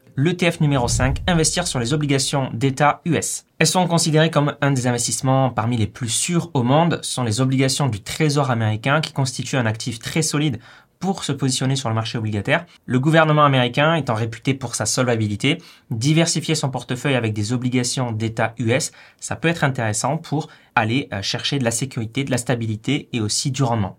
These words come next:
Donc cet E T F, il regroupe des obligations du Trésor américain libellées en dollars. Euh, donc c'est l'E T F Amundi U S Treasury Bond sept ten years.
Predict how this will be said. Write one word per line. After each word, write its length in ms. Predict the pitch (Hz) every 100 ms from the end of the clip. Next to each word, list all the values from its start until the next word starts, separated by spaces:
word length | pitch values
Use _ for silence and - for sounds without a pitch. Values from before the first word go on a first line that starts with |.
| _
Donc 140 | - 110
cet 180 | 165 165
E 60 |
T 260 | 151 151 165
F, 140 | 170 -
il 60 | 127
regroupe 340 | 117 113 143
des 160 | 117 113
obligations 440 | 120 117 117 135
du 120 | 117
Trésor 380 | 107 - 139 135
américain 640 | 123 120 117 113 135 143 -
libellées 640 | 123 120 139 135 127 123 - -
en 140 | 151
dollars. 420 | 131 113 123 160 - - - - -
Euh, 140 | 98 101
donc 140 | 123
c'est 120 | -
l'E 120 | 117
T 140 | 123 123
F 120 | -
Amundi 520 | 151 139 139 127 131 -
U 140 | 151
S 140 | 139 131
Treasury 400 | - 143 131 123
Bond 200 | 123 113 -
sept 360 | - - 143
ten 240 | - 123 113
years. 220 | 117 151